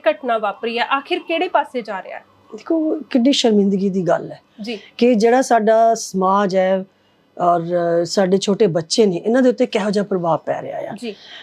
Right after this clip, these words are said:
Speaker 2: ਇਹ ਕੰਟੈਂਟ ਇਹੋ ਜਿਹਾ ਆ ਕਿ ਸਾਰੇ ਸਮਾਜ ਨੂੰ ਗੰਦਲਾ ਕਰਦਾ ਆ ਇਹ।
Speaker 1: ਹੂੰ।
Speaker 2: ਠੀਕ ਹੈ?
Speaker 1: ਜੀ।
Speaker 2: ਔਰ ਜੋ ਬੱਚੇ ਇਸ ਚੀਜ਼ 'ਚ ਇਨਵੋਲਵ ਨੇ, ਇਕੱਲਾ ਕੁੜੀਆਂ ਨਹੀਂ ਹੈਗੀਆਂ,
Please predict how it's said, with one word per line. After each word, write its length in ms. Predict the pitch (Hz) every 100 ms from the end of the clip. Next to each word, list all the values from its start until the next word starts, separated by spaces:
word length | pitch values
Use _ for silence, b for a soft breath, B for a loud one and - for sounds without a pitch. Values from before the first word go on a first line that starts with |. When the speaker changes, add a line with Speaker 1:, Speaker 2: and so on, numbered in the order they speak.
| B _ _ -
Speaker 2:
ਇਹ 320 | 294 294 349
ਕੰਟੈਂਟ 640 | - 262 220 214 233 262 240
ਇਹੋ 280 | 220 208
ਜਿਹਾ 160 | 247 240
ਆ 180 | 214 220
ਕਿ 160 | 220
ਸਾਰੇ 320 | 247 - 247 302
ਸਮਾਜ 340 | - 180 202
ਨੂੰ 120 | 208
ਗੰਦਲਾ 340 | 175 180 226 226
ਕਰਦਾ 320 | 180 143 -
ਆ 200 | - - 156
ਇਹ। 60 | -
Speaker 1:
ਹੂੰ। 160 | 277 208
Speaker 2:
ਠੀਕ 340 | - - 196
ਹੈ? 100 | 247 - b b
Speaker 1:
ਜੀ। 220 | 226 220 B B -
Speaker 2:
ਔਰ 220 | 294 311 302 320 320 240 262
ਜੋ 300 | 208 277 320
ਬੱਚੇ 380 | 277 233 - 294
ਇਸ 220 | 277 269
ਚੀਜ਼ 200 | 294 277
'ਚ 40 | 285
ਇਨਵੋਲਵ 460 | 226 190 180 180
ਨੇ, 120 | 160
ਇਕੱਲਾ 280 | 156 254 294
ਕੁੜੀਆਂ 420 | 302 285 269 302
ਨਹੀਂ 180 | 311 302
ਹੈਗੀਆਂ, 260 | 202 160